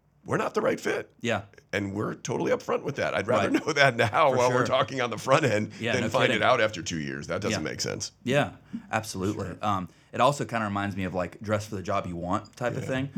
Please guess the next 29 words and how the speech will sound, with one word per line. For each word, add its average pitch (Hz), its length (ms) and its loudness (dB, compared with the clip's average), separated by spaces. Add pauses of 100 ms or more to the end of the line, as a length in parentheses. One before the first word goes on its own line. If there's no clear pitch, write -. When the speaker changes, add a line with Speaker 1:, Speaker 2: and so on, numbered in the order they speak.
(300)
Speaker 2:
Um, 95 400 2 (140)
I'm, 143 180 2 (120)
I'm 147 160 4
an 120 60 2
entrepreneur. 98 600 -2
I 92 80 0
think 101 180 -4
I'm 92 100 -2
unhireable 90 540 -4
by 87 140 -2
any 92 160 -2
business 87 400 -2
'cause - 140 -4
I'm 90 100 -2
such - 160 -12
a - 40 -12
punk 90 320 -4
or 90 80 -6
whatever. 87 280 -6
And 101 80 -4
I 117 40 -2
dress 165 240 4
like 98 200 -4
one 98 180 -6
too, 123 240 -6
but 104 140 -2
Speaker 3:
Definitely 139 240 -2
a 202 80 0
punk. - 260 -4